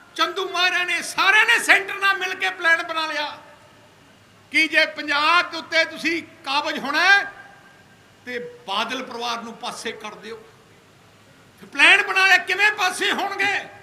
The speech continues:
ਉਹ ਹਰਪ੍ਰੀਤ ਨਾਲ ਗੱਲ ਹੋ ਗਈ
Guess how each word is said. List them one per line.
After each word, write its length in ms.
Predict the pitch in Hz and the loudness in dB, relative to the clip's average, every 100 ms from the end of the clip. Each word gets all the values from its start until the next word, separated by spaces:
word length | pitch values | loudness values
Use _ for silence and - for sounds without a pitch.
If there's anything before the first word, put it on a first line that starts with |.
| - - - - - _ - | -20 -20 -20 -20 -20 _ -4
ਉਹ 220 | 370 330 | -2 -2
ਹਰਪ੍ਰੀਤ 680 | 208 302 330 349 359 349 | 0 0 0 -2 -2 -2
ਨਾਲ 160 | 339 349 | -2 -2
ਗੱਲ 240 | 330 349 | 2 2
ਹੋ 140 | 269 320 | 2 0
ਗਈ 260 | 370 370 | 0 0